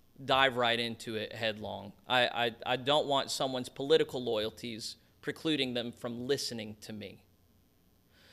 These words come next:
But there are a lot of people who see the right to have whatever pleasure they want as something that they are entitled to,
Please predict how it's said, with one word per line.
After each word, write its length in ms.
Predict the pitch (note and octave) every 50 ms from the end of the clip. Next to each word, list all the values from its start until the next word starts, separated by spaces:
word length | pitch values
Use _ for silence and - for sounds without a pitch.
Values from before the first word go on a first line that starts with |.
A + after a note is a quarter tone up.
| - - - _ -
But 140 | C#3+ D#3 C#3+
there 220 | E3+ E3 E3 -
are 280 | - D3+ F#3+ G#3+ A3+ A#3+
a 60 | A3
lot 240 | G3 G3 F#3 G3 G3+
of 140 | G#3 G3+ -
people 380 | - G3 G3 - - C3+ B2+
who 200 | A#2+ C#3+ C#3 C#3
see 680 | - - - - - G#3+ G3 D#3 C3 A#2 A2+ A#2 B2 C3+ - _ _ _ _ _ _ _ _ _ _ _ _ _ _ _ _ _ _ _ _ _ _ _ _ _ _ _ _ _ _ _ _ _ _ _ _ _ _ _ _ _ _ _ _ _ _ _ _ _ _ _ _ _ -
the 180 | C3 C3 D3+ D3
right 640 | C3+ B2 B2+ D#3+ F3 F#3+ G#3 G#3+ G3 - - - - _ _ -
to 120 | - D#3+
have 300 | D3 C#3+ D3+ C#3+ C3+ A#2+
whatever 400 | B2+ C3 D3+ E3+ F#3 G3+ G3 G#3
pleasure 420 | G3+ - - F#3+ E3 F3 D#3+ E3+ E3+
they 180 | D3+ D#3 D3
want 640 | C#3 B2+ A#2+ B2+ C3 A#2+ G#2+ G2+ G2 - - - - _ _ _ _ _ _ _ _ _ _ _ _ _ _ - _ -
as 180 | - C#3+ - -
something 300 | E3 D#3 - D#3 C3+ B2
that 120 | - -
they 140 | - B2+ B2
are 80 | A#2
entitled 540 | A#2+ A#2 - - - E3 F3+ G3 G#3+ G#3 G#3
to, 360 | - - A3+ A3 A3+ A#3+ B3+